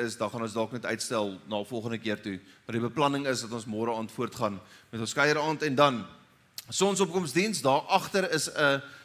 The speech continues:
ons draadkrat of draadrak. So, ek het laasweek gevra en ek vra nou hierdie week net weer, want nie almal was laasweek hier nie, dat as jy ergens op 'n stadium in die winkel is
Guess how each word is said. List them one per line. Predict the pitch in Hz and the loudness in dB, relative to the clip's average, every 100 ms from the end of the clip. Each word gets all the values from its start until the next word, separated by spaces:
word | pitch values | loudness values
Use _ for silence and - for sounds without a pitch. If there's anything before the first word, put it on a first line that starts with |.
| - | -8
ons | 127 104 | -8 -2
draadkrat | 117 123 147 - - 175 185 127 | 2 4 4 2 0 2 2 0
of | 101 | -2
draadrak. | 117 123 123 113 120 117 - - - _ | 2 4 4 4 2 0 -12 -20 -20 _
So, | - 143 135 - - - | -4 0 0 -2 -16 -2
ek | 135 | 0
het | 156 | 2
laasweek | 127 135 151 170 | 4 4 4 0
gevra | 170 156 185 185 | -6 -4 2 2
en | |
ek | 139 | 2
vra | - 139 | 0 0
nou | 135 | 2
hierdie | 123 139 | 2 2
week | 139 139 | 2 0
net | 135 | -2
weer, | 117 160 | -2 -2
want | 135 | -2
nie | 123 | -4
almal | 123 127 | -2 0
was | 123 110 | -2 0
laasweek | 110 107 110 | -2 -2 -2
hier | 120 | 0
nie, | 131 123 127 - - - | 0 -2 -6 -14 -16 -4
dat | 131 123 | -4 4
as | 196 190 | 4 6
jy | 190 190 | 4 2
ergens | 147 165 165 170 | 4 4 4 0
op | 156 | -6
'n | 143 | -4
stadium | 165 151 147 143 | 0 2 2 0
in | |
die | 135 | 0
winkel | 120 139 160 143 | 0 2 2 2
is | 147 - | 2 -4